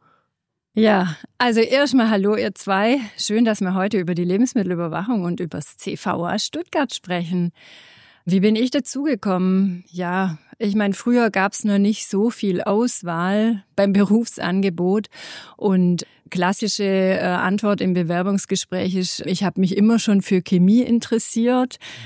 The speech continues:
Ich hab mich aber auch für Sprachen interessiert und hab dann einfach nach dem Au-pair-Jahr beschlossen, ich gehe in die chemische Richtung. Aber die reine Chemie, Diplom-Chemie, was es damals eben gab, war mir dann irgendwie zu theoretisch. Außerdem hat es schon mein Bruder studiert und dann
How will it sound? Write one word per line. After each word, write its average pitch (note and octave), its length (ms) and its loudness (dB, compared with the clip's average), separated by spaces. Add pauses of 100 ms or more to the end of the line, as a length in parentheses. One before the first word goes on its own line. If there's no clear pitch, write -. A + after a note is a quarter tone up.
(220)
Ich F3+ 200 -2
hab F3+ 180 0
mich F#3 240 2
aber E3+ 220 0
auch E3+ 80 0
für E3+ 140 -2
Sprachen F3 420 0
interessiert E3+ 580 0
und E3 180 0
hab D#3+ 140 -2
dann E3+ 140 -2
einfach - 320 -2
nach E3+ 160 0
dem F#3 100 2
Au-pair-Jahr E3+ 640 0
beschlossen, E3 480 -2
ich D#3+ 140 -6
gehe E3+ 200 -2
in E3 120 -4
die D#3+ 120 -6
chemische G3+ 600 2
Richtung. G3 540 0 (480)
Aber F#3+ 280 0
die F#3 260 0
reine F#3 600 0
Chemie, G3+ 640 4
Diplom-Chemie, G3+ 1000 0
was G3 200 -2
es F#3+ 140 -4
damals F3+ 400 -2
eben E3+ 200 0
gab, E3 320 -4
war E3 160 0
mir F3+ 180 2
dann E3+ 180 0
irgendwie E3 500 -2
zu - 180 -6
theoretisch. E3+ 760 -2 (280)
Außerdem F3 400 2
hat F3 160 0
es E3+ 140 0
schon E3 160 0
mein E3 160 2
Bruder F#3 320 2
studiert E3+ 560 -2
und F3 140 0
dann E3 260 2